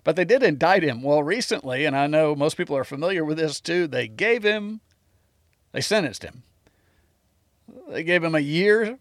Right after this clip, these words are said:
probation. One year probation. You got grandmothers still being scooped up off the streets by the federal government, by the F B I.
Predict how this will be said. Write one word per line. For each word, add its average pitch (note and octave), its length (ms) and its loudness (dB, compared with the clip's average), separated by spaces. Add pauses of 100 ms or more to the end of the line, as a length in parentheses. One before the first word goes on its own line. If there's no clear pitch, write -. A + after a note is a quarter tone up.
probation. D3+ 720 2 (1600)
One G#3+ 340 -2
year B3 200 6
probation. F3 720 0
You E3+ 160 2
got C#3+ 260 2
grandmothers E3 720 0
still - 460 -2
being C3+ 340 -4
scooped - 500 -8
up A3 220 -2
off F#3 300 2
the G3+ 100 -4
streets E3+ 640 -6 (920)
by E3+ 220 -2
the G3 100 -2
federal G#3+ 380 4
government, C3 500 0
by E3+ 240 2
the F#3 160 -4
F F#3 220 0
B F3+ 180 -2
I. A2 360 0